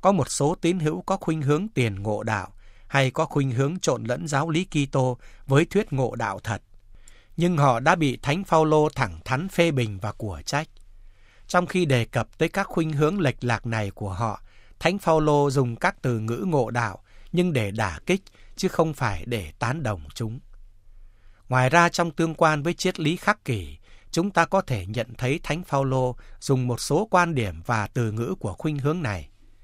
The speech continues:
chẳng hạn như lương tâm, tự do, nhân đức, và sau cùng là kiểu hành văn châm biếm, đả phá của trường phái khuyển nho khắc kỷ.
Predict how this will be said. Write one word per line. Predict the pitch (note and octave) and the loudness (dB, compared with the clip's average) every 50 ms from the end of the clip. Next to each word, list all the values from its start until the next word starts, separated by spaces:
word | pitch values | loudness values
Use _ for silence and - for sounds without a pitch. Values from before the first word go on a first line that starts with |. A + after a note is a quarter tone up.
| - - - - - - | -20 -20 -20 -20 -20 -10
chẳng | - - A#2 G#2 | -4 -2 -2 -2
hạn | E2+ F#2 A#2+ A2 - A2 A#2 | -2 -4 -4 -4 -4 -4 -2
như | C3 C#3+ C#3+ | 0 2 2
lương | C#3 C#3+ D3 D3 C#3 C3+ | 4 4 4 4 2 2
tâm, | - D3 C3+ C3+ C3+ B2+ - - - - - - - - - | 2 2 2 2 0 -4 -8 -12 -18 -20 -20 -20 -20 -6 -2
tự | - C#3 B2 A2 A2+ | 0 0 0 0 -2
do, | A2+ C3+ C3 B2+ B2 B2 A#2+ - - - - - - | 0 2 4 4 2 0 -2 -8 -14 -20 -20 -8 0
nhân | C3+ C#3 C#3+ C3+ C3+ C3+ | 2 4 4 4 2 2
đức, | C3+ E3+ G3+ - - - - - - - - - - _ | 2 0 0 0 -8 -16 -18 -20 -20 -20 -20 -20 -6 _
và | C3+ C3+ C3 | 0 0 2
sau | - - G3 F#3+ | 4 4 4 4
cùng | - - C#3 B2+ A#2+ A#2+ | 4 2 2 2 2 0
là | A#2+ A#2+ A#2 | 0 0 0
kiểu | - - - A2+ F#2 E2 | -2 -4 -6 -6 -6 -6
hành | - - A#2 G#2 F2+ E2+ F2 | -4 -4 -4 -4 -6 -8 -2
văn | A#2 C#3 D3 C#3 C#3 | -2 0 0 0 -4
châm | C3 - D3 C3+ C#3 C3+ | -2 -2 0 0 0 0
biếm, | C3 B2+ B2+ C#3+ F3 G3+ - - - - - - | 0 0 0 -2 -6 -10 -14 -20 -20 -20 -14 -6
đả | D3 B2 G#2 F2+ D#2 | -2 -2 -2 -2 -4
phá | - - - A#2+ A2 A2 B2 D#3 G3 - - - - | -8 -6 -4 -2 -2 -2 -2 -6 -10 -14 -20 -20 -10
của | - - G#2+ F#2 E2 - | -6 -6 -4 -4 -6 -6
trường | - B2 G#2 F2 | -6 -6 -6 -6
phái | E2+ - - A2+ A#2 D3+ | -8 -8 -6 -6 -6 -6
khuyển | - - - A#2 F#2 C#2+ D2+ | -6 -4 -4 -4 -4 -6 -6
nho | F#2+ B2+ B2+ A#2+ A#2 | -4 -2 0 0 -2
khắc | A2+ - - E3 - - | -2 -4 -6 -6 -6 -8
kỷ. | C3+ G#2 E2 C#2+ C#2+ - | -10 -10 -10 -10 -14 -18